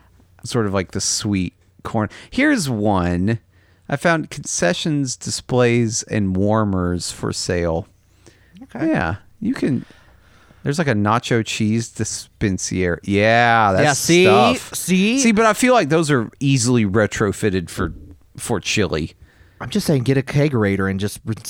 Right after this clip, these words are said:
Speaker 2: like retrofit it with a chili pump, and you just have
Speaker 1: <laughs>
Speaker 2: chili
Speaker 1: For
Speaker 2: all
Speaker 1: cold,
Speaker 2: the time.
Speaker 1: you ready for some cold ass chili?
Speaker 2: No, no. I mean, like, you, you, you, like, find, like, some sort of heating element. Like, I, I, if there's cold kegerators, there's gotta be, like, a hot kegerator for, like,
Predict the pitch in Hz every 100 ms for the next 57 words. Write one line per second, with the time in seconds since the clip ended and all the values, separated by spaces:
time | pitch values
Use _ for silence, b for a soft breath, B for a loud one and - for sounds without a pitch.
0 | - 117 104 123 131 104 - 107 98 92
1 | - - 127 110 98 85 - - 101 98
2 | 104 117 120 - 143 156 107 135 143 175
3 | 190 156 160 160 175 160 147 135 101 -
4 | 160 160 160 143 - - 151 135 381 415
5 | 359 349 359 370 320 - 330 285 269 262
6 | 269 - - 269 294 285 - 247 277 226
7 | - 240 262 220 185 175 170 202 185 196
8 | 247 254 - 330 - - 294 202 190 151
9 | 143 151 143 247 320 185 165 156 123 -
10 | 190 - - 113 120 107 92 95 B B
11 | B B - 139 123 104